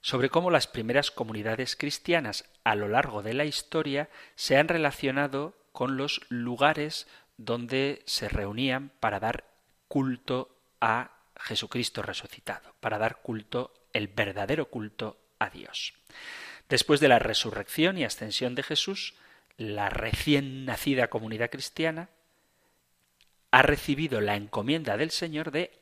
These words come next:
hacer memoria suya mediante el ministerio pascual a través de una cena, y comenzó a reunirse el día del Señor,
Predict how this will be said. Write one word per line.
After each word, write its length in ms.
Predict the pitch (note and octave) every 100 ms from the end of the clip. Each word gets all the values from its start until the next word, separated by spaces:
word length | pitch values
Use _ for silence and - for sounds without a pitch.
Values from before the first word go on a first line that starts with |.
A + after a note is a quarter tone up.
| -
hacer 560 | G#2+ - - F#3+ - _ -
memoria 800 | A2+ G#2+ G#2+ B2 G3 D#3 G#2+ F#2+
suya 560 | - D3+ D#3+ D3+ F#3+ - - - - - - _ -
mediante 580 | G#2+ G#2+ A#2 C#3+ C#3+ -
el 180 | A#2 C3
ministerio 720 | A#2 G#2 - - B2+ B2 -
pascual 600 | A#2+ - - C3+ D3 - _ -
a 80 | G#2+
través 380 | G#2+ G#2 B2
de 100 | A2
una 240 | G#2 B2+ C#3
cena, 560 | - - B2 G2 F2 - _ _
y 100 | C3
comenzó 580 | - C#3 C#3+ C3+ - E3
a 60 | A#2
reunirse 760 | G#2+ A#2 D3+ E3+ - E3 A3 - - - _ _ -
el 240 | A2 G2+
día 360 | G#2+ E3+ F#3+ G#2+
del 160 | G2 F#2+
Señor, 540 | - G2 A2 C#3+ -